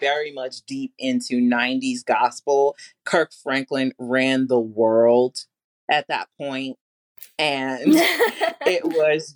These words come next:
Speaker 1: just, it was everywhere. It was everywhere. And he was incorporating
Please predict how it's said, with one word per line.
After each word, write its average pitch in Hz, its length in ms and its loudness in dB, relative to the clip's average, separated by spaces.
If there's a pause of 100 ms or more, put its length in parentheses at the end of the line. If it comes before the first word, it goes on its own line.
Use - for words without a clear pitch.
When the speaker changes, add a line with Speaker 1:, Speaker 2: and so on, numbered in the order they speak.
Speaker 1:
just, 139 760 -2
it 160 180 0
was 156 240 -2 (100)
everywhere. 143 1000 -4 (160)
It 151 120 0
was 143 260 -6
everywhere. 127 600 -2
And 151 140 -6
he 175 140 -4
was 156 140 -4
incorporating 131 1120 0